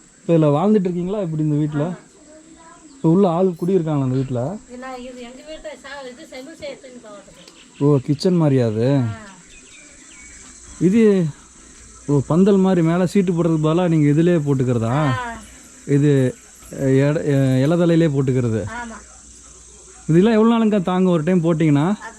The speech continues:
Speaker 2: தாங்க, அப்படி கிடக்கும். எதுவும் ஆகாது.
Speaker 1: ஒரு தடவை பச்சையா அப்படி போட்டுக்கிறதா?
Speaker 2: ஆ, இது பொங்கலப்பையெல்லாம் போட்டுருவாங்களாம்.
Speaker 1: ஓ, இந்த
Speaker 2: பச்சையெல்லாம் வெட்டி போட்டுருவாங்க.
Speaker 1: இந்த இலை பேர் என்னங்கா?
Speaker 2: இது, இது தெரியாது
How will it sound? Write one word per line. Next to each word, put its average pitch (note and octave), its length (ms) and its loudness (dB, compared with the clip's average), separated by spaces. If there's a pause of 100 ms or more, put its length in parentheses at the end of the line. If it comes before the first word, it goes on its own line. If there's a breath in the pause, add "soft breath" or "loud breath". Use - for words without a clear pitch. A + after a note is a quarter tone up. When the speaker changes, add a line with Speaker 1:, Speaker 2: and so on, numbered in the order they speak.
(140)
Speaker 2:
தாங்க, D4 260 -10
அப்படி B3+ 280 -18
கிடக்கும். A#3 320 -14 (1400)
எதுவும் G#3 220 -16
ஆகாது. F#3 340 -18 (640)
Speaker 1:
ஒரு D3 120 2
தடவை F3 240 2
பச்சையா G#3 280 0 (240)
அப்படி F3 240 -2 (120)
போட்டுக்கிறதா? C3+ 480 0 (120)
Speaker 2:
ஆ, B2+ 140 -4
இது D#4 180 -14 (280)
பொங்கலப்பையெல்லாம் C#4+ 680 -10 (140)
போட்டுருவாங்களாம். F#3+ 580 -16 (380)
Speaker 1:
ஓ, C3+ 160 2
இந்த C3+ 120 4
Speaker 2:
பச்சையெல்லாம் - 300 0
வெட்டி - 180 -18
போட்டுருவாங்க. A3 500 -18 (280)
Speaker 1:
இந்த C#3+ 180 2
இலை G#3+ 120 2 (100)
பேர் G3+ 200 2
என்னங்கா? E3 320 0 (720)
Speaker 2:
இது, B3 140 -16 (420)
இது G#3+ 140 -16 (200)
தெரியாது C#4+ 360 -10